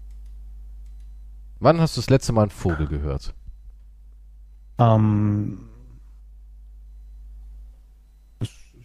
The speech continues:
Speaker 2: was, ein paar Tagen wahrscheinlich.
Speaker 1: Da bist du ja wirklich sicher?
Speaker 2: Ja, ja. Es ist tatsächlich nicht oft hier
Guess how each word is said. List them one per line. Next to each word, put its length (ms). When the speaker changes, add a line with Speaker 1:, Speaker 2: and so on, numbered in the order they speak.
Speaker 2:
was, 640
ein 100
paar 180
Tagen 380
wahrscheinlich. 460
Speaker 1:
Da 120
bist 180
du 40
ja 100
wirklich 240
sicher? 320
Speaker 2:
Ja, 300
ja. 220
Es 120
ist 140
tatsächlich 400
nicht 160
oft 220
hier 200